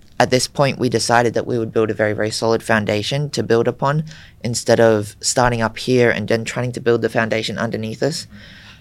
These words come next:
Speaker 1: So that's where we are now, just building a very solid foundation, and, and the blockchain elements can, uh, how would I say, complement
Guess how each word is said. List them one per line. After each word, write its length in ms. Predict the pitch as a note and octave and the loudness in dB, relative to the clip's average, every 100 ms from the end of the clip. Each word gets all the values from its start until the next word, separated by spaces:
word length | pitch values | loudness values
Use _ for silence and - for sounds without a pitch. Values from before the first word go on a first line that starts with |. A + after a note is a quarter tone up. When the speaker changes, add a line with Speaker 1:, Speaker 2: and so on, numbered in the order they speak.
| - | -10
Speaker 1:
So 520 | - B2 A#2 A2+ A#2 - | 2 6 6 6 2 4
that's 200 | D3+ D#3+ | 2 6
where 100 | D#3 | 4
we 120 | C#3 | 4
are 100 | C3 | 2
now, 220 | B2+ A2 | 2 0
just 160 | G#2+ A2 | 0 -2
building 200 | B2 A#2 | 0 0
a 40 | A2 | 2
very 200 | A#2 A2 | 0 2
solid 280 | A2+ A2 | 0 0
foundation, 580 | A2 A2 G#2+ G#2+ A2 D3 | 0 -2 0 0 0 -2
and, 340 | C#3+ A#2 G#2+ D#2+ - | -2 -2 -4 -8 -8
and 220 | A2 G#2 | -4 -2
the 80 | G#2 | 0
blockchain 340 | A#2+ B2 B2+ | 0 0 -2
elements 420 | A2 A2 A2 G#2 - | -2 -2 -2 -4 -6
can, 400 | A#2 G#2 G2+ G#2+ - - - - - | -4 -4 -4 -8 -20 -20 -20 -16 -4
uh, 420 | G#2 G2 F#2 F2 - - _ _ | -2 0 -2 -4 -8 -20 _ _
how 140 | - G2 | -10 -6
would 40 | |
I 40 | G2 | -6
say, 120 | - | -4
complement 540 | - C#3 A2+ G#2+ G2+ | 0 0 0 -2 -4